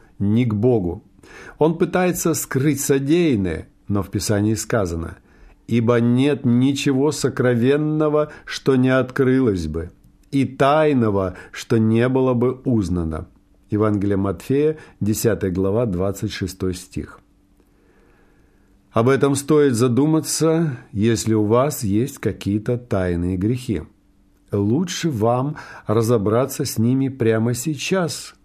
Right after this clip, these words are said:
потому что они всё равно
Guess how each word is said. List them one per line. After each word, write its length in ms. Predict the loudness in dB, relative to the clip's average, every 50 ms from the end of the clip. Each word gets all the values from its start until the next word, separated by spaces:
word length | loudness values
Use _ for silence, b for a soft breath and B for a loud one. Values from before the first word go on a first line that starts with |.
| _ _ _ _ _ _ _ b b b b b b b _ -6
потому 420 | -4 -4 -2 0 0 0 0 0
что 320 | -2 -2 -2 -2 -4 -2 -2
они 600 | -2 -2 0 2 2 2 2 0 0 -2 -4 -6 -10 _
всё 280 | -16 -10 -4 -2 0 2
равно 720 | 2 2 2 2 2 2 2 2 2 0 -2 -6 -10 -20